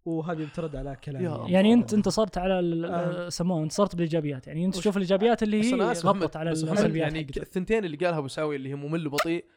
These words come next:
Speaker 2: هذه تغطي على أشياء واجد. هذه مرة مهمة في المسلسل. فلما تقول ب-، بطيء وم-، ممل، هم تعطيني ثمانية ونص؟ كمان.
Speaker 3: أنا،
Speaker 2: يعني
Speaker 3: أنا
Speaker 2: بطيء وممل على مسلسل كامل،
Speaker 1: أنا
Speaker 2: آخرته تنقص منه درجة ونص.
Speaker 1: آه، طيب، قالها محمد البداية.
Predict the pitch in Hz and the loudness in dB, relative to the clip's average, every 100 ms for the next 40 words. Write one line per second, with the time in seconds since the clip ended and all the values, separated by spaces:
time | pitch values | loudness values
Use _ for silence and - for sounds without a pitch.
0 | _ 196 165 170 151 135 170 139 139 - | _ -4 -4 -6 -6 -4 -2 0 -2 -6
1 | _ _ _ - 165 165 175 139 139 123 | _ _ _ -4 0 0 0 -2 -6 -8
2 | 135 139 135 - _ _ - 156 185 156 | -10 -10 -10 -12 _ _ -4 0 2 2
3 | 226 240 151 143 139 160 156 214 226 160 | 4 4 0 -4 0 0 2 2 4 2
4 | 151 156 156 151 151 151 151 - 165 208 | 0 -4 -4 -6 -8 -10 -12 -6 4 4
5 | 160 170 170 165 185 180 180 185 - - | 4 0 -2 -4 -4 -4 -6 -6 -8 -10
6 | _ _ _ _ _ _ _ - 240 131 | _ _ _ _ _ _ _ 2 2 0
7 | _ _ _ - 196 208 214 214 220 240 | _ _ _ 0 4 4 6 4 6 4
8 | 247 311 262 240 294 247 196 220 277 247 | 6 4 4 2 4 6 4 4 2 0
9 | 226 277 247 190 208 262 226 254 220 247 | 2 2 4 4 4 2 0 -2 -4 0
10 | 240 214 214 214 240 180 165 165 170 202 | 2 4 4 4 4 2 2 -2 -4 0
11 | 208 160 - 175 190 170 165 175 170 151 | 2 0 -4 0 0 0 -8 -8 -8 -8
12 | 151 165 165 180 185 | -8 -2 0 0 -4